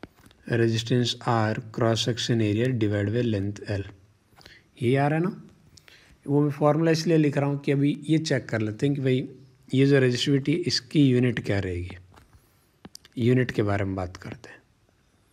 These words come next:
ठीक है, तो यूनिट के regarding आप बिल्कुल स्ट्रेट वे बोल सकते हो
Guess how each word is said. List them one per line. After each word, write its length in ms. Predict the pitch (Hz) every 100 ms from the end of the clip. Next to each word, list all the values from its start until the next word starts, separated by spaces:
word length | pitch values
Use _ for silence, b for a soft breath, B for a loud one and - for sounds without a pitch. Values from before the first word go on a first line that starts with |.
| _ _ - - - - -
ठीक 140 | -
है, 60 | 131
तो 140 | -
यूनिट 380 | 110 113 131 135
के 140 | - 139
regarding 440 | 131 131 127 123
आप 100 | 120 110
बिल्कुल 380 | 120 120 139 131
स्ट्रेट 360 | - 120 117
वे 120 | 123 117
बोल 220 | 107 107
सकते 320 | 110 104 139
हो 100 | 165